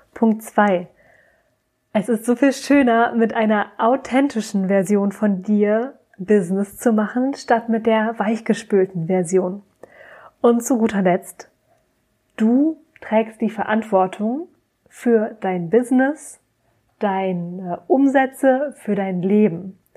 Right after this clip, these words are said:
Du bist die Schöpferin deines Lebens, das weißt du ja schon. Und du trägst auch die Verantwortung für dein Mindset. Und damit sind wir tatsächlich auch schon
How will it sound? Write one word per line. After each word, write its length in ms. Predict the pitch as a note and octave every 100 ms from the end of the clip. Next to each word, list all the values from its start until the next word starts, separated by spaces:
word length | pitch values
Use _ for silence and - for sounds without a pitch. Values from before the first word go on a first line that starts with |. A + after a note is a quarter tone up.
| _ _ _ -
Du 260 | A3 A3+ A3+
bist 260 | G#3+ G#3
die 80 | F#3
Schöpferin 540 | - - - F3+ F#3+
deines 320 | G#3+ A#3 B3 A#3+
Lebens, 240 | C#4 D#4
das 200 | A3 -
weißt 320 | - F#3 -
du 40 | G3
ja 160 | G3
schon. 340 | G3+ B3 C4 F#4 - - - _ _
Und 420 | A#3 A3+ A3 A3 - -
du 160 | A#3+
trägst 340 | B3 B3+ A#3 A#3+
auch 200 | G#3+ G3+
die 100 | A3
Verantwortung 840 | G#3+ G#3 G#3 - G3 F#3+ G3+ G3 -
für 180 | -
dein 220 | G3+ F#3+ F#3
Mindset. 640 | F3+ F3+ E3+ - - - _ _ _ _ _ _ _ _ _ -
Und 380 | G#3+ G#3 F#3+ F3+ -
damit 460 | - F#3+ G#3 A#3 A3+
sind 180 | A3 G#3+
wir 80 |
tatsächlich 800 | G#3+ G#3 G#3 G#3+ G#3+ - A3 -
auch 200 | - G#3
schon 560 | F3+ - G#3+ G#3 G#3 G#3+